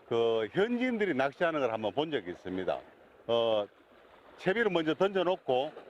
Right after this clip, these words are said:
그다음에 이제 밑밥을 던져가지고서 그 밑밥 위에다가 내 채비를 당겨가지고서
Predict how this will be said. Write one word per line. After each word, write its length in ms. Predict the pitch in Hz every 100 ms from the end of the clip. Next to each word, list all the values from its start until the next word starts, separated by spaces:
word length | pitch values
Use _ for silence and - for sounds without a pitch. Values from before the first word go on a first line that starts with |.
| -
그다음에 420 | 135 165 180 165 135
이제 340 | 110 117 104
밑밥을 380 | 156 196 180 131
던져가지고서 960 | 185 208 185 143 117 113 107 113 87 67 - - -
그 80 | 147
밑밥 500 | 147 233 - 185 151
위에다가 580 | 208 180 139 135 147 127
내 160 | 120
채비를 480 | 120 151 151 180 165
당겨가지고서 960 | - 175 165 135 120 110 110 120 113